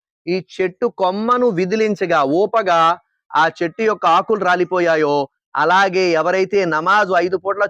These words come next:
చదువుతారో వాళ్ళ జీవితంలో పాపాలన్నీ రాలిపోతాయి" అన్నారు.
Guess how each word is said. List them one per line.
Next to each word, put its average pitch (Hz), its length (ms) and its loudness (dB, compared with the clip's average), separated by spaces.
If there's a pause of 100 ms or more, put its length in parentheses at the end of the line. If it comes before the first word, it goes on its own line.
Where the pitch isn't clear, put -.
(120)
చదువుతారో 156 640 0 (260)
వాళ్ళ 151 280 0
జీవితంలో 175 680 -2
పాపాలన్నీ 156 840 0
రాలిపోతాయి" 151 960 0
అన్నారు. 120 320 -6